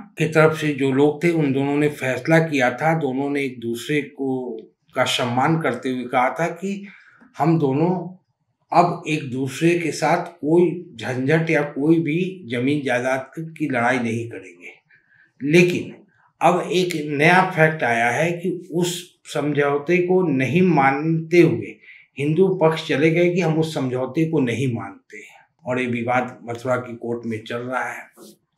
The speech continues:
सुप्रीम कोर्ट के चीफ जस्टिस डीवाई चंद्रचूड़ के सामने एक बहुत मुश्किल का सवाल आके खड़ा हो गया है।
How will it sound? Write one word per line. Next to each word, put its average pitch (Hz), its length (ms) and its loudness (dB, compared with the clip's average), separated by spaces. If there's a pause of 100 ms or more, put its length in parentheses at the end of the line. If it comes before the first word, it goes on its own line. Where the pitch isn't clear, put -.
(240)
सुप्रीम 170 480 0
कोर्ट 175 300 0
के 185 60 0
चीफ 151 360 -2
जस्टिस 156 400 -2
डीवाई 147 480 -2
चंद्रचूड़ 131 460 -8
के 147 140 -4
सामने 123 440 -6
एक 147 240 -4
बहुत 120 340 -10 (1080)
मुश्किल 139 420 -2
का 143 100 0
सवाल 123 340 -2
आके 117 380 -6
खड़ा - 280 -12
हो 101 120 -10
गया - 400 -16
है। - 60 -10